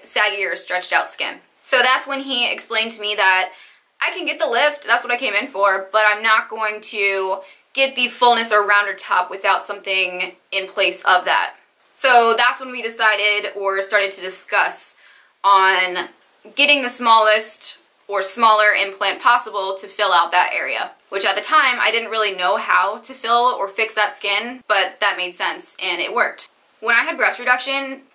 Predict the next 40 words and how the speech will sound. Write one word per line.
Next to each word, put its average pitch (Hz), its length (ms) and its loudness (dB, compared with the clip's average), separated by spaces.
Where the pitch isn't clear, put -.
I 160 120 2
won't 277 200 0
lie, 214 300 4
it 233 80 -8
was 339 140 -8
painful. 190 500 -6
It 240 80 2
was 294 100 2
a 277 80 4
hard, 202 360 4
long 185 300 -2
recovery. 170 560 0
I 185 200 4
was 185 300 -2
extremely 262 560 -4
nauseous. 196 440 0
I 180 80 -4
was 180 120 -10
throwing 220 360 0
up 185 140 0
for 180 120 -12
days. 180 720 0
I 226 120 2
got 208 140 2
an 330 80 -10
infection. 247 640 0
Like, 165 260 -2
that 202 100 2
was 427 120 4
hard. 196 380 2
It 277 80 -2
was 302 140 -4
worth 202 260 0
it. 196 180 2
Don't 233 140 2
get 226 80 -8
me 196 80 0
wrong. 196 300 4
I 202 100 2
was 185 200 -8